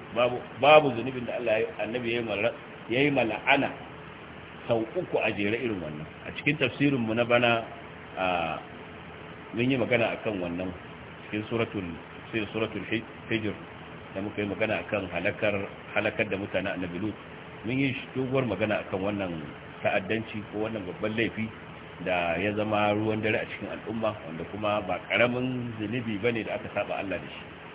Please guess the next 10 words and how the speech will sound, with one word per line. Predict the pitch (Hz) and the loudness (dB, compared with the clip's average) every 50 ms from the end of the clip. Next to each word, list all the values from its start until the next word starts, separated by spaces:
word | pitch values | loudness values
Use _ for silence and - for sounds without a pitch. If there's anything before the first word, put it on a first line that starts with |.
| - - - - - | -14 -14 -14 -12 -6
Idan | - 107 113 113 | -4 -4 -2 0
ka | - 127 | 0 0
ji, | 123 113 113 113 117 120 | 0 0 -2 -2 -4 -2
ka, | - - 127 123 - | 0 2 2 2 0
ka | - - 123 | -2 -2 2
samu | 117 113 107 107 117 | 4 4 4 6 4
wannan, | 120 110 107 110 120 127 127 - - - - - - - - - - - | 2 2 2 2 2 0 -2 -8 -12 -14 -14 -16 -16 -16 -16 -16 -8 -2
a, | - 92 92 92 | 0 2 2 2
duk | 110 131 | 4 4
wanda | 139 143 135 123 | 4 4 6 6